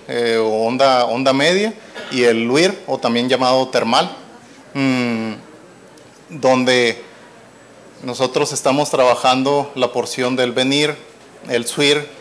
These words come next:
y el long wave, el, el long wave, en donde en el swir, pues, eh, ya se sabe que es uno de los principales sensores para identificar ciertos, eh, especies minerales, principalmente de alteración.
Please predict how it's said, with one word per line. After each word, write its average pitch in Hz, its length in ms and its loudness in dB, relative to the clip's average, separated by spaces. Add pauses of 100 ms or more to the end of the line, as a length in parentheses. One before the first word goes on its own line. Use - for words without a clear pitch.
(200)
y 131 80 -4
el 123 100 2
long 123 180 2
wave, 139 220 4 (120)
el, 127 260 -2
el 120 140 -2
long 123 140 0
wave, 147 280 2
en 127 240 -4
donde 120 500 0 (300)
en 123 80 -4
el 113 100 0
swir, 139 260 0
pues, 139 300 -4
eh, 110 880 -2 (640)
ya 127 320 2
se 139 160 0
sabe 131 440 4
que 110 560 0
es - 220 -6
uno 127 200 2
de 123 40 2
los 117 140 -2
principales 120 600 -2
sensores 123 400 0
para 120 180 -2
identificar 117 460 -4
ciertos, 127 680 -4 (580)
eh, 113 260 0
especies 131 500 -2
minerales, 123 520 2
principalmente 120 720 -4
de 131 80 4
alteración. 117 640 0